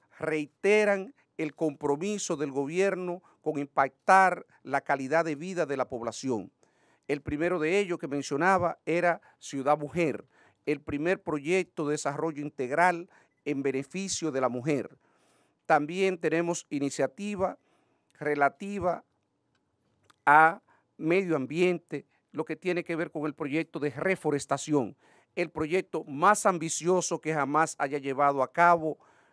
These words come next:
administración de gobierno alguno en lo que tiene que ver con la recuperación de las cuencas hidrográficas. El proyecto de República Digital, que permitirá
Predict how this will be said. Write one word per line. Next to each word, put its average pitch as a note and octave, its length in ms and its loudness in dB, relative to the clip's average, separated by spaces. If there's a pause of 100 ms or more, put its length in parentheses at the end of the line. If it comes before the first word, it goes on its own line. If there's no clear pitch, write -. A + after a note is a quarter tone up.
(160)
administración D3+ 840 -2
de D3+ 60 0
gobierno C#3 480 0
alguno F3 540 -4 (420)
en E3 160 0
lo D3 100 -2
que C3+ 120 -8
tiene D3+ 280 -6
que C#3 140 -8
ver D3+ 240 -4
con F#3 240 0
la E3 100 0
recuperación C#3+ 680 -4
de C#3 100 -2
las C3+ 100 -4
cuencas D3 440 -6
hidrográficas. A#2+ 840 0 (1300)
El D#3 140 -2
proyecto D#3+ 520 -2
de D3 100 -4
República D3 520 -4
Digital, F#3+ 600 6 (1700)
que F#3+ 340 0
permitirá D3 760 2